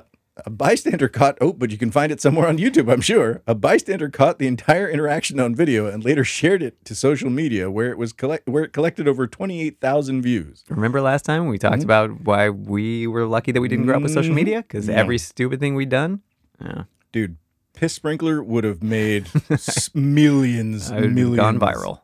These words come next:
Speaker 1: Oh, yeah. So deputies with the Citrus County Sheriff's Office pulled over fifty-seven-year-old Richard Wolf.
Speaker 2: Good for him.
Speaker 1: Yes.
Speaker 2: That man is fabulous.
Speaker 1: <laughs> Or at least he's got great hips. I don't know. I couldn't twerk now.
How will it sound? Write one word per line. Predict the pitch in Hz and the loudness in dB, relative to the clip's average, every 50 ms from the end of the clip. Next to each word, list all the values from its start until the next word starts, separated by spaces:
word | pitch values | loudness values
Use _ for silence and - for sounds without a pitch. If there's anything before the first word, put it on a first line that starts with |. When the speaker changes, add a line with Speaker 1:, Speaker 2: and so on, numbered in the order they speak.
| _ | _
Speaker 1:
Oh, | - 101 104 101 | -8 -6 -6 -4
yeah. | 87 80 67 - - _ _ _ _ _ _ _ _ - | -4 -6 -8 -12 -14 _ _ _ _ _ _ _ _ -10
So | - - 120 110 104 107 104 | -4 -2 0 0 0 -2 -4
deputies | 110 107 110 170 196 208 226 214 185 190 180 165 135 | -6 -2 2 2 2 2 0 -4 -4 -4 -2 -4 -2
with | 131 135 139 120 | -2 -2 -2 0
the | 127 117 | 0 -2
Citrus | 110 - - 190 - 170 156 - | -2 -2 -4 -6 -4 -4 -6 -6
County | - - 147 147 139 123 | -6 -6 -4 -2 -2 -4
Sheriff's | - - - 139 139 131 113 - | -2 0 2 2 2 2 0 0
Office | 120 104 101 - 110 92 | 0 0 0 -2 -6 -12
pulled | - - - 156 147 147 | -4 0 2 2 4 4
over | 143 123 120 120 110 | 2 2 0 -6 -10
fifty-seven-year-old | 104 - - _ - 220 247 247 - - - 247 233 226 220 214 220 196 _ _ - - - - 220 226 180 127 104 85 80 87 107 127 120 _ _ _ _ _ _ _ - 120 139 156 156 147 156 160 139 117 107 104 101 101 - | -12 -14 -18 _ -8 -8 -8 -8 -10 -14 -12 -10 -8 -8 -8 -10 -12 -16 _ _ -20 -14 -8 -4 -4 -2 0 0 0 -2 -2 -6 -8 -10 -10 _ _ _ _ _ _ _ -2 2 4 4 6 6 6 6 6 4 2 -2 -4 -8 -8
Richard | 110 107 131 139 - 139 127 104 | -4 -2 -2 0 0 0 -2 -2
Wolf. | 107 117 113 - - - - - | 0 -2 -4 -4 -6 -12 -14 -10
Speaker 2:
Good | - 233 247 | -10 -10 -8
for | - - 78 | -6 -8 -8
him. | - - 92 78 - - - _ | -6 -6 -8 -8 -8 -10 -14 _
Speaker 1:
Yes. | - 110 139 160 - - - - | -6 -2 -2 0 -2 -2 -8 -12
Speaker 2:
That | - 180 - | -10 -10 -8
man | 95 80 71 62 | -8 -8 -8 -8
is | - - | -10 -14
fabulous. | - _ - 110 101 92 - 64 50 50 - - - - 392 | -14 _ -6 -4 -4 -4 -4 -8 -12 -14 -16 -10 -2 0 0
Speaker 1:
<laughs> | - - - - - - - - - - - - - - - 403 - - - - - - - - - _ - - - _ _ _ _ _ _ _ - | 2 2 2 -2 0 0 -4 -4 -4 -4 -8 -8 -8 -4 -6 -6 -6 -6 -16 -16 -14 -12 -14 -14 -12 _ -18 -18 -18 _ _ _ _ _ _ _ -14
Or | 233 208 214 | -8 -6 -6
at | 185 147 | -6 -6
least | 175 247 - - | -6 -8 -8 -8
he's | 175 143 | -8 -8
got | 127 - - - 113 | -6 -6 -8 -8 -6
great | - - 151 156 127 - | -4 -2 -2 -2 -4 -4
hips. | 127 135 120 - - - - | -4 -4 -4 -4 -8 -12 -14
I | |
don't | 117 135 | -10 -8
know. | 120 101 98 98 | -8 -6 -4 0
I | 117 147 | 2 2
couldn't | - 139 120 98 101 92 - - | 2 0 -4 -6 -8 -12 -14 -16
twerk | - 95 117 127 117 - | -14 -10 -10 -10 -8 -8
now. | 123 123 151 151 107 92 | -8 -6 -6 -6 -8 -10